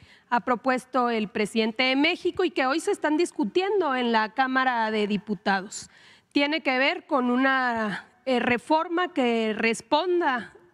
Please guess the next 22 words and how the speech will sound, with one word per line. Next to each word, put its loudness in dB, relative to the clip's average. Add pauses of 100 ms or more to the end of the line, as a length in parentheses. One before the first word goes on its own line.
a, 0 (460)
eh, 0
el 2
reclamo 0
del 0
pueblo 0
de 0
México 0
de 0
contar -2
con 0
una 2
institución, 0
un -2
poder 0
judicial -2
que -8
imparta -2
justicia, -2
que -6
sea -2
independiente, 0